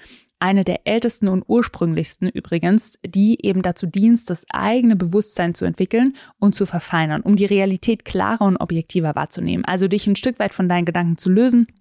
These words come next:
in dir anzukommen und da so komplett in dich einzutauchen. Und in der Vipassana-Meditation wird eben durch gezielte Beobachtung des Atems ganz häufig und des Körpers so eine erhöhte Achtsamkeit entwickelt.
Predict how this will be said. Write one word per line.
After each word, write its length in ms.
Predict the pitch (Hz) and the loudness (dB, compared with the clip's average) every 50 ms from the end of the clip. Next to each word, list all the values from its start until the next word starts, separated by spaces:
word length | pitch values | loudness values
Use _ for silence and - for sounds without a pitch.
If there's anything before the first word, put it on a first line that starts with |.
| _ _ _ | _ _ _
in 220 | - 233 233 226 | 2 4 6 6
dir 160 | 196 196 185 | 6 4 2
anzukommen 600 | - - 214 214 - 214 - - 196 190 190 196 - - - - - - - _ | 0 -2 -2 -2 -2 -4 -2 0 0 2 2 0 -2 -4 -10 -18 -18 -20 -16 _
und 380 | - 202 196 180 - - _ 190 | 0 2 2 2 0 -2 _ 0
da 260 | 170 170 170 180 180 | 0 2 2 2 2
so 160 | 165 165 165 | 2 0 0
komplett 540 | 160 - - - 170 - - 180 175 170 - | 0 -2 -2 -4 -2 0 0 0 -2 -2 0
in 240 | - 196 190 185 165 | 2 2 4 4 4
dich 240 | 180 170 - - - _ | 2 -2 -4 -10 -14 _
einzutauchen. 840 | - 165 170 175 - - - 170 - - - - - - - - 175 - - - - - - - - - _ | -4 -2 0 0 0 0 -2 -4 -4 -6 -6 -6 -6 -6 -6 -8 -8 -8 -10 -16 -18 -18 -18 -18 -20 -12 _
Und 260 | - 214 226 233 240 | 0 4 4 4 4
in 220 | - - 226 226 220 | 4 2 2 2 4
der 280 | 220 208 214 214 208 | 4 2 2 2 2
Vipassana-Meditation 1300 | 202 208 - - - 294 - 262 214 190 180 185 185 170 180 - - 180 - - - 190 190 220 254 262 214 | 2 0 0 0 -2 -2 0 0 0 2 2 2 2 0 -2 -4 -4 -6 -4 -2 0 2 4 4 4 4 4
wird 220 | 190 208 - - - | 2 0 -2 -4 -2
eben 240 | - 202 190 196 185 | 0 2 4 4 4
durch 200 | 202 196 - - | 2 0 0 -2
gezielte 400 | 202 - - - 240 233 233 180 | -4 -4 0 0 0 0 2 0
Beobachtung 720 | 185 - - - 220 226 190 190 180 - - 180 165 165 | 0 -2 -2 0 0 0 0 0 -4 -4 -6 -6 -6 -6
des 160 | 165 156 - - - | -6 -10 -12 -10 -6
Atems 460 | 185 185 196 - - 247 247 254 - | -2 -2 -2 0 2 2 0 2 2
ganz 240 | 240 240 - - - | 0 -2 0 -2 -2
häufig 320 | 247 254 254 - 240 - | -2 -2 -2 -4 -6 -4
und 220 | - 180 - - | -4 -4 -4 -4
des 160 | 175 - - - | -6 -8 -8 -6
Körpers 560 | - - 170 170 185 - - - 302 - - - - - - - - - _ | -4 -2 0 0 0 0 0 -2 -2 -4 -8 -14 -18 -20 -20 -20 -20 -10 _
so 200 | 208 185 214 214 | 0 2 4 4
eine 160 | 214 208 202 | 4 4 2
erhöhte 420 | - 185 165 - 220 226 - - - - | 2 -2 -2 0 0 0 0 -2 -4 -6
Achtsamkeit 640 | - 170 175 - - - 160 156 - - - - - | -6 -8 -8 -6 -6 -6 -6 -6 -6 -8 -10 -6 -6
entwickelt. 500 | - - - - - - - - - - | -6 -6 -6 -8 -8 -8 -8 -8 -8 -12